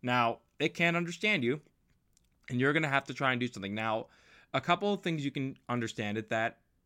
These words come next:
if it's as smart as a dog or a sea lion, if, as long as you just wait for it to do the behavior and reward it, then it's gonna start associating that. Like, if your Growlithe just sits randomly, give it a cookie.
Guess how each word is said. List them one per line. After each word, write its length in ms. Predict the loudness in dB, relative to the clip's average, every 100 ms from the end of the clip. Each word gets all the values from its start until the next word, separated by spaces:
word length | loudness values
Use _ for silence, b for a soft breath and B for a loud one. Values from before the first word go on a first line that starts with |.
| -6
if 120 | -6
it's 120 | -6
as 80 | -8
smart 320 | -2 0 2
as 80 | 0
a 60 | 2
dog 260 | 4 4
or 60 | 2
a 40 |
sea 160 | 0 2
lion, 440 | 2 0 -2 -8 b b b b
if, 220 | -2 -2 -6
as 140 | -2
long 260 | 2 2 2
as 100 | 0
you 60 | 0
just 300 | 0 -2 -6
wait 320 | 0 2 2
for 180 | 0 -2
it 80 |
to 80 | -2
do 200 | -2 0
the 100 | 0
behavior 640 | -4 0 0 0 -4 -8 -10
and 160 | -8 -4
reward 480 | -4 0 2 2 2
it, 200 | -4 -12 _ _ _ -4
then 160 | -2
it's 160 | -2 -4
gonna 200 | -2 0
start 240 | 2 2
associating 500 | 2 0 0 -2 -2
that. 160 | -2 -2
Like, 160 | -4
if 120 | -2 -2
your 120 | 2
Growlithe 520 | 6 6 4 0 -4
just 200 | -4 -4 _ b b b -10
sits 480 | -2 2 2 0 -2
randomly, 640 | 0 0 0 -2 -2 -4 B 0
give 220 | 6 6
it 60 | 6
a 60 | 2
cookie. 420 | 2 2 -2